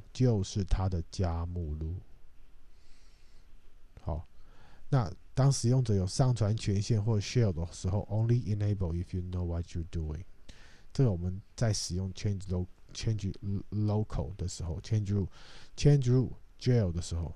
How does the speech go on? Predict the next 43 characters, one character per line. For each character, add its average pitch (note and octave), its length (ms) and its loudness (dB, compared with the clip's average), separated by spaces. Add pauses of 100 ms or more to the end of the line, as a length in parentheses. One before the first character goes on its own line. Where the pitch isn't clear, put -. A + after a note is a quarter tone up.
(120)
在 G2+ 160 0
针 G#2+ 240 -2
对 G#2 120 4
local G2+ 400 2
user， G2 300 0 (240)
你 E2 80 -4
要 E2 120 -2
知 - 160 -8
道 E2+ 160 -2
怎 - 140 -8
么 C#2+ 160 -8
意 D2+ 140 -8
思。 - 200 -10 (520)
像 E3+ 180 6
这 D#3 80 4
些 D#3+ 140 8
老 G2 340 4
的 F#2 100 0
设 C3+ 160 4
定， A#2 180 2
有 F2+ 60 -2
一 F#2 40 0
些 G#2+ 160 -2
不 G2 180 -2
用 G2 180 0
谈 - 300 0
了。 - 140 -10 (200)
好， E2+ 220 -4 (480)
那 C3+ 180 2 (400)
好， - 280 -8
像 A#2+ 240 0
D B2 180 4
R G#2+ 180 4
list A#2 420 2
啊， F#2 180 0
这 A#2+ 100 -2
后 C#3+ 140 2
面 C#3 120 2
的 A#2 100 2
这 A#2 140 -2
些 A#2 100 4
东 A2 220 0
西， G#2+ 180 -2